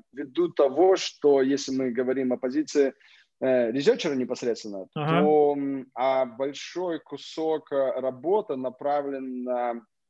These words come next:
Speaker 1: скажем, собственную творчес-, творчество, да, то есть, э, даётся определённая responsibilities, да, человек должен, там, есть K P I, человек должен выполнить, но при этом,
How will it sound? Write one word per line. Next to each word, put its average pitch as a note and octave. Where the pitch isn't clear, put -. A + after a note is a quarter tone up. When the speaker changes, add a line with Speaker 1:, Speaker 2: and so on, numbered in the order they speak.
Speaker 1:
скажем, B2+
собственную D3
творчес-, C#3
творчество, C3
да, G#2+
то G#2+
есть, G2
э, B2+
даётся C#3
определённая C3
responsibilities, G3+
да, C3+
человек C#3
должен, B2+
там, G#2+
есть A#2
K C3
P F#3+
I, A#3+
человек C3
должен B2+
выполнить, D3+
но C3+
при E3+
этом, D#3+